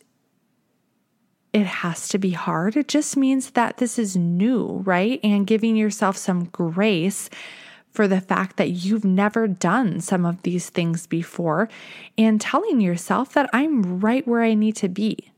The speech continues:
Things are working. It's just taking me a little bit longer, right? But it doesn't mean that it has to be hard. Simplify, simplify,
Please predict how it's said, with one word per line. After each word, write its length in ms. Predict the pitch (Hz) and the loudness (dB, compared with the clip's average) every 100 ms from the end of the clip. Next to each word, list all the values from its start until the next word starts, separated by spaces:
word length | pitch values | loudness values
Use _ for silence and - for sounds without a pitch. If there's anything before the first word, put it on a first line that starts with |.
| _ - | _ -4
Things 440 | - 240 262 254 - | 0 2 2 0 0
are 400 | 196 214 220 202 180 - | 2 2 0 -2 -6 -2
working. 580 | 202 247 - 156 - 190 - - - | -2 -2 -4 -4 -4 -8 -12 -18 -2
It's 220 | 240 - | -2 0
just 220 | 262 - | -2 -2
taking 440 | - 339 - 180 160 | -2 0 2 2 2
me 140 | 160 | 0
a 80 | 156 | -2
little 220 | 160 160 | -2 -2
bit 200 | 156 - | -4 -6
longer, 720 | 165 156 151 160 - - 175 _ _ _ _ _ _ _ _ _ _ - - | -4 -4 -4 -8 -6 -8 -8 _ _ _ _ _ _ _ _ _ _ -20 -2
right? 200 | 202 240 | 2 2
But 140 | 262 262 | 2 2
it 100 | 226 | 2
doesn't 360 | 262 285 285 | 2 2 2
mean 180 | 202 208 | 4 4
that 140 | 202 185 | 2 0
it 40 | |
has 320 | 175 185 - | 0 -2 -4
to 80 | - | -4
be 180 | 165 160 | -2 -4
hard. 580 | 160 - 185 - - - - - - - - | -6 -2 0 0 -6 -12 -16 -16 -18 -20 -14
Simplify, 1400 | - - - - 247 247 - 220 196 - 180 160 - 175 | -10 -8 -8 0 2 2 0 0 0 0 2 2 0 -2
simplify, 920 | - - 196 190 196 190 196 185 190 | -2 0 0 2 0 2 2 2 2